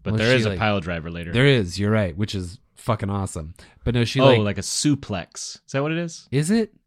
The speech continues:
Speaker 2: It's
Speaker 1: I don't
Speaker 2: where
Speaker 1: know.
Speaker 2: they, like, jump in the air and kick you
Speaker 1: Yeah.
Speaker 2: with both their feet.
Speaker 1: Yeah.
Speaker 2: Um,
Speaker 1: I don't know. I never watched wrestling.
Speaker 2: I know. Whatever it is.
Speaker 1: I've just seen the movie Ready to Rumble
Speaker 2: I've
Speaker 1: with
Speaker 2: just
Speaker 1: Scott Conn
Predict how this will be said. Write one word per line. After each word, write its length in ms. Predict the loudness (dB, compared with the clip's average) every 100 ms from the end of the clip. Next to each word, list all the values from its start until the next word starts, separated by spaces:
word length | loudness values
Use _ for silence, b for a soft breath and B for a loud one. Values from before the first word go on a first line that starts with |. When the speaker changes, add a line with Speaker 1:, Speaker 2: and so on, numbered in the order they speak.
| _
Speaker 2:
It's 160 | -2 4
Speaker 1:
I 20 |
don't 80 | 4
Speaker 2:
where 80 |
Speaker 1:
know. 60 | 6
Speaker 2:
they, 60 | 6
like, 160 | 4 2
jump 260 | -2 -2
in 60 | -4
the 120 | -2
air 100 | -2
and 140 | -4
kick 220 | -4 -4 0
you 80 |
Speaker 1:
Yeah. 80 | 0
Speaker 2:
with 80 | 0
both 260 | 0 0 -2
their 180 | -4 -4
feet. 280 | -2 -2
Speaker 1:
Yeah. 240 | 0 -2 -6 -14 _ _
Speaker 2:
Um, 440 | -4 -4 -4 -6 -6
Speaker 1:
I 120 | -8
don't 120 | -8 -8
know. 80 |
I 80 | -8
never 180 | -4 -4
watched 240 | -4 -6
wrestling. 380 | -10 -10 -10 -8
Speaker 2:
I 100 | -6
know. 280 | -4 -4 -2
Whatever 380 | 0 2 4 4
it 80 | 6
is. 220 | 4 4
Speaker 1:
I've 100 | 0
just 140 | -2 -2
seen 120 | 0
the 60 |
movie 260 | 0 0 0
Ready 260 | 0 0 -2
to 200 | -2 -2
Rumble 500 | -2 -2 -4 -8 -14 _ _ _ _ _ -2
Speaker 2:
I've 80 | 0
Speaker 1:
with 80 |
Speaker 2:
just 160 | 0 0
Speaker 1:
Scott 240 | 0 -2 -6
Conn 440 | -4 -2 -4 -8